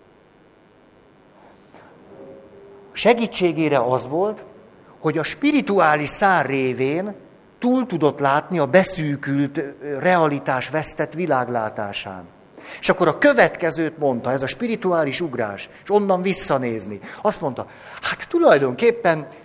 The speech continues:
miért jöttem Japánba? Azért, mert jezsuita akarok lenni. Miután már jezsuita vagyok,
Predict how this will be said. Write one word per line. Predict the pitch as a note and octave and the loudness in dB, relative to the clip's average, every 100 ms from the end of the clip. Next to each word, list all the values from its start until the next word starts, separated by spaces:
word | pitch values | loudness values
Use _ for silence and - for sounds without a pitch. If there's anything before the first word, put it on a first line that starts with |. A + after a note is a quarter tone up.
| - - | -20 0
miért | G#3+ C#4 E3 | 6 8 6
jöttem | F3 D3+ - C#3+ C#3 | 4 2 2 0 2
Japánba? | B2 - A2 G2 G2 F2+ - - _ _ _ _ _ _ _ _ _ | 2 0 -6 -6 -8 -10 -10 -20 _ _ _ _ _ _ _ _ _
Azért, | - A#3+ B3 - | 2 4 4 2
mert | C3 A#2 | -2 0
jezsuita | E3 E3 D#3+ C#3 C3+ | 2 4 4 4 2
akarok | C3 B2+ A2+ G#2 | 0 -2 -6 -8
lenni. | G2 F2+ F2 - - - - - - - _ - _ _ _ _ - - - - - - | -14 -14 -20 -20 -20 -20 -20 -20 -20 -20 _ -20 _ _ _ _ -20 -20 -20 -20 -20 -6
Miután | A#3+ C#4+ B3 F3+ | 2 4 8 10
már | E3 C#3+ | 10 8
jezsuita | G3 A3+ G3 D3+ C3 | 8 6 4 2 2
vagyok, | A2+ A2 C3 F#3 | 2 -2 -4 -4